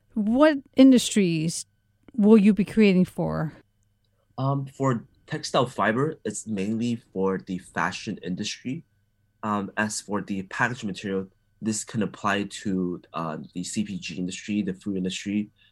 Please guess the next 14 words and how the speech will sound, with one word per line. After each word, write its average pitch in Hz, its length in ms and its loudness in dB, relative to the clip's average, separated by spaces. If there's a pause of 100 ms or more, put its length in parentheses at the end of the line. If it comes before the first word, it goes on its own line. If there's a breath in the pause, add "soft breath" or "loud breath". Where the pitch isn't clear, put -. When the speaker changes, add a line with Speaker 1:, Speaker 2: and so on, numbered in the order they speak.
(200)
Speaker 2:
e-, 104 260 -2
even 117 200 -2
for 113 140 -4
the 95 120 -6 (120)
fashion 101 420 -2
packaging 87 500 -8
as - 180 -10
well. 71 240 -10 (1120 soft breath)
Speaker 1:
Where 220 260 6
do 302 100 0
you 262 160 6
see 214 240 0
the 202 120 0
future 196 520 -2